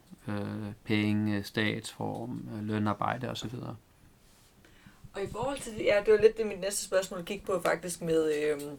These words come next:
Speaker 2: den her, øh, konstruerede situation.
Speaker 1: Mhm.
Speaker 2: Altså, at de definerer sig selv som nogen, der konstruerer situationer. Der skriver, øh, Debord i sådan en lille, øh, rapport om konstruktionen af situationer, som jeg også, øh, har udgivet
Speaker 1: Mhm.
Speaker 2: her i Avantgarde Manifester. "Konstruktionen af situationer begynder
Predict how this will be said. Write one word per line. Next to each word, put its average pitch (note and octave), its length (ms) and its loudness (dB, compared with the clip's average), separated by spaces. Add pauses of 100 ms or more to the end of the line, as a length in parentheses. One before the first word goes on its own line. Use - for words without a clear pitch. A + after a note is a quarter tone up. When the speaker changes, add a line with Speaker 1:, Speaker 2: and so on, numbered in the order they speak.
Speaker 2:
den F#3+ 160 2
her, F3 220 6
øh, D3+ 380 -2
konstruerede F#3 640 4
situation. - 600 -2
Speaker 1:
Mhm. - 240 -4
Speaker 2:
Altså, E3+ 160 6
at - 200 -2
de F3+ 80 -8
definerer F#3 380 0
sig - 140 0
selv F3 180 0
som E3 140 -8
nogen, E3 160 0
der E3 60 0
konstruerer E3 500 0
situationer. - 760 -2 (320)
Der G3 80 4
skriver, - 520 6 (120)
øh, E3 640 -2 (100)
Debord F3+ 500 6
i F#3 80 -6
sådan F3+ 220 -4
en E3+ 40 -4
lille, F3 360 2
øh, D#3 340 4
rapport F#3 420 4
om - 100 -2
konstruktionen F3 680 -2
af C#3 80 -4
situationer, F#3+ 760 4
som F3 180 -2
jeg D#3+ 100 2
også, - 240 0
øh, C3 160 -2
har E3 60 -6
udgivet - 260 0
Speaker 1:
Mhm. E3+ 80 4
Speaker 2:
her D#3+ 80 6
i D#3 40 4
Avantgarde D#3+ 500 0 (140)
Manifester. E3+ 500 2 (500)
"Konstruktionen G#3 800 0
af - 120 2
situationer F3 640 4
begynder G#3 460 4